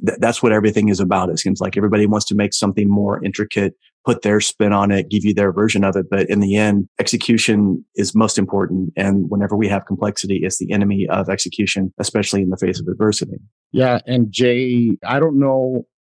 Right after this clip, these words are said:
Speaker 2: anybody who's been as consistent as he been. Jay,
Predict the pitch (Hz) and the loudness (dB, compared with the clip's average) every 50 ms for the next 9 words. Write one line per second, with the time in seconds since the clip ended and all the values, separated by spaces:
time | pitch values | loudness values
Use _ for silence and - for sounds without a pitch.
0 | _ _ 123 123 131 139 143 127 117 127 131 131 139 139 139 120 - - 120 107 | _ _ 0 2 4 4 2 2 2 0 2 2 0 -2 -4 -6 -6 -4 -2 -2
1 | 95 92 117 110 110 107 - - - 101 - - 113 110 - - 113 107 101 - | -2 -2 -2 -2 -2 -2 -4 -4 -6 -6 -2 -2 -4 -4 -4 -4 -4 -4 -4 -4
2 | - 110 110 104 110 117 117 117 120 - _ _ _ _ _ _ _ _ _ _ | -4 -6 -4 -2 -2 -2 -2 -4 -8 -14 _ _ _ _ _ _ _ _ _ _
3 | _ 101 - 120 131 135 151 156 160 175 - | _ -6 -2 2 2 2 2 2 0 -2 -6